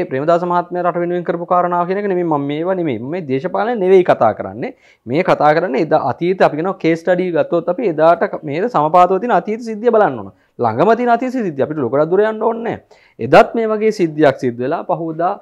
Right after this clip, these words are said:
නැත්නම් අපි කියන්නේ කුම්භ රාශියට යටත් වීමත් සමග සෙන්සුරු ආගමනයත් එක්කලා රට ඇතුලේ, අ, චන්ද්‍රිකා බණ්ඩාරනායක කුමාරතුංග මැතිණිය අපි නොහිතපු නායිකාවක් බිහි වෙනවා. ඒ වෙනකොට චන්ද්‍රිකා බණ්ඩාරනායක කුමාරතුංග මැතිණිය එයි කියලා අනූ දෙක, අනූ තුන වගේ කාලේ දේශපාලනය ගැන කතා කරපු කෙනෙක්ට නම්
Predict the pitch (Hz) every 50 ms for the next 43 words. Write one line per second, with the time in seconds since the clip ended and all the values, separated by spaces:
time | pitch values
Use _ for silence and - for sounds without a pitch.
0 | - _ _ _ - 131 127 120 127 123 127 156 170 165 151 143 - _ _ _
1 | _ _ _ _ - 143 170 196 214 196 175 165 - 165 147 143 139 127 - 131
2 | 123 - 135 123 117 117 113 - - 120 110 107 117 156 156 165 143 135 127 143
3 | 143 - 127 117 120 147 175 175 151 127 117 107 - - 104 95 - - 120 170
4 | 233 - - - - _ _ - 135 147 - 180 143 120 110 - 104 90 95 117
5 | 165 196 190 196 - _ _ - 135 135 - - 143 143 151 156 160 160 147 135
6 | 135 131 127 120 117 123 143 156 175 175 - - 143 135 127 120 123 127 151 165
7 | 170 165 143 127 - 160 196 180 147 - 180 160 139 127 120 131 170 180 175 226
8 | 202 196 240 233 196 147 127 127 139 151 160 165 165 165 - 185 185 185 208 285
9 | - - 233 247 233 233 143 98 85 80 - _ _ _ _ _ _ _ 95 98
10 | 104 110 131 165 - 190 160 147 147 151 160 151 151 151 147 156 151 151 156 151
11 | 151 147 151 156 151 151 147 143 151 147 151 147 147 147 156 151 156 151 143 123
12 | 127 127 131 170 196 208 160 139 139 151 160 156 147 143 139 - 190 165 151 151
13 | 151 151 165 156 156 151 151 151 151 156 151 151 147 143 139 131 127 123 139 131
14 | - 139 135 139 143 143 143 139 135 131 - 127 123 120 131 131 131 135 131 131
15 | 131 127 - 143 196 294